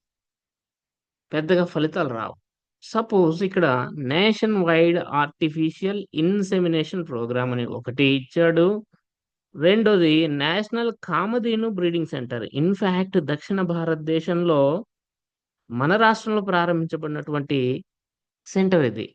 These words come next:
నేషనల్ కామధేను బ్రీడింగ్ సెంటర్ అనేది మన రాష్ట్రంలో స్టార్ట్ చేయబడినటువంటి పరిశోధనా కేంద్రము మొత్తం సదర్న్ రీజియన్‌కు సంబంధించి. ఇంత ఇంపార్టెన్స్ ఉంది. ఇది రాష్ట్రీయ గోకుల్ మిషన్ కింద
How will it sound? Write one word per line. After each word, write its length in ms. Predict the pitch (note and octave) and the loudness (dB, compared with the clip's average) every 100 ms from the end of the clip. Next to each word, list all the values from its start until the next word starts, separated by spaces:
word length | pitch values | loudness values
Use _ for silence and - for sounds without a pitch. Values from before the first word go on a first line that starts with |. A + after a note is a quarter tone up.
| _ C3 | _ -2
నేషనల్ 400 | D3 E3 F3 D#3+ | 0 2 2 2
కామధేను 500 | D#3+ D#3 D#3+ D#3+ D#3 | 0 2 2 2 0
బ్రీడింగ్ 400 | D3+ D3 D3+ D#3 | -4 -4 -4 -6
సెంటర్ 260 | C#3+ C#3+ | -4 -2
అనేది 380 | C#3 C#3 A#2+ D3+ B3+ | -2 0 0 -2 -2
మన 180 | D3 E3 F#3 | -2 0 2
రాష్ట్రంలో 540 | G3+ G3+ G#3 D3 B2+ F3+ - _ _ _ _ _ _ _ _ _ | 0 -2 -2 0 -2 -4 -8 _ _ _ _ _ _ _ _ _
స్టార్ట్ 380 | - F#3+ F#3+ F#3+ | -4 0 0 0
చేయబడినటువంటి 840 | G#3+ F#3+ F#3 E3+ D#3+ D#3 D3 C#3+ C3 C#3 - _ _ _ _ _ _ _ _ | 0 2 2 0 0 -2 -2 -4 -4 -6 -12 _ _ _ _ _ _ _ _
పరిశోధనా 520 | D#3 E3+ A#3 G#3+ G#3+ G3+ | -2 2 4 4 4 4
కేంద్రము 440 | F#3 F3 E3 F#3+ A3 | 4 4 4 2 0
మొత్తం 440 | C#3+ E3 _ C#4+ B3+ | -2 -4 _ -4 -4
సదర్న్ 440 | A#3+ E3+ G3 A3 | -2 -2 0 0
రీజియన్‌కు 400 | G3 E3 D#3 D#3+ | 0 0 -2 -6
సంబంధించి. 640 | G3+ D#3 C#3 A2+ F#2 - - - _ G3+ | -8 -6 -4 -4 -4 -8 -12 -14 _ -4
ఇంత 240 | B3 A#3+ A3 | 0 2 4
ఇంపార్టెన్స్ 540 | E3+ D#3 D3+ C3 A#2+ B2+ | 4 2 -2 -2 -4 -6
ఉంది. 280 | G#2+ G#2 - _ _ _ _ _ _ _ _ - | -6 -8 -12 _ _ _ _ _ _ _ _ -10
ఇది 280 | A#2+ B2 A#2+ C#3+ | -2 2 2 0
రాష్ట్రీయ 540 | C3 A2+ D3+ - A3+ A3+ G3 | -2 -4 -6 -6 -2 -2 4
గోకుల్ 380 | D#3+ G3 B3 B3+ | 4 4 4 4
మిషన్ 320 | A3 G3+ F3+ | 2 0 -2
కింద 240 | F3+ F3 | -2 -2